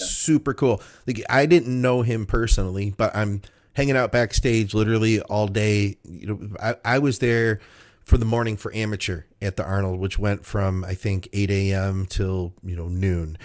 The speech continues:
Speaker 2: And then that cleared out, and then all the pros came. And so he saw me all day long and stuff. And, uh, yeah, we didn't talk or anything. But then when we came back at night, uh, once again, I walk in, and, and this ti-, it was kinda cool. I've told this story before.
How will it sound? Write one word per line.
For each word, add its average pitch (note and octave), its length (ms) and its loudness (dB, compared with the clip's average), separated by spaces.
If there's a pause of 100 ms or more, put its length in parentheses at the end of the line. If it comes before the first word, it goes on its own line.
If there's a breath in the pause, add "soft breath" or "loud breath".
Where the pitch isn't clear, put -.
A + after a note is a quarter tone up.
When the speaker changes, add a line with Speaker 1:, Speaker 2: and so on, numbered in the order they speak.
(200 loud breath)
Speaker 2:
And G2+ 120 -2
then G2+ 140 0
that A#2 220 2
cleared A2 340 2
out, G2+ 360 4 (280 soft breath)
and G#2 140 -2
then G#2+ 100 2
all G#2 160 4
the G2 80 -2
pros G#2+ 400 2
came. F#2 440 2 (300 soft breath)
And G#2 400 -2
so C#3 140 2
he E3+ 160 0
saw E3+ 260 6
me A2+ 180 2
all G#2+ 160 4
day A2 200 4
long A2+ 320 2
and F#2 100 -4
stuff. G#2 320 -2
And, G#2+ 140 -4
uh, G#2+ 60 -2
yeah, C3 280 -4
we C#3+ 120 4
didn't D3 180 2
talk B2+ 280 0
or A2+ 40 0
anything. G#2 320 -2 (280 loud breath)
But C#3+ 120 4
then E3+ 420 4
when C3+ 360 -2
we C#3+ 80 0
came D3 300 -4
back C#3+ 340 -2
at G#2 180 -4
night, A2+ 460 -2 (460)
uh, G#2+ 480 2 (180)
once B2+ 260 2
again, C#3 460 2
I A#2+ 60 2
walk B2 300 2
in, A#2 400 0 (120)
and, A#2+ 180 -2
and A#2 120 0
this D3 120 2
ti-, - 120 -4
it A#2 80 -2
was A2 120 0
kinda D3+ 300 0
cool. A2 260 4
I've F#2+ 140 -2
told A2 180 0
this G2+ 140 -2
story G#2 260 -2
before. F#2 460 -2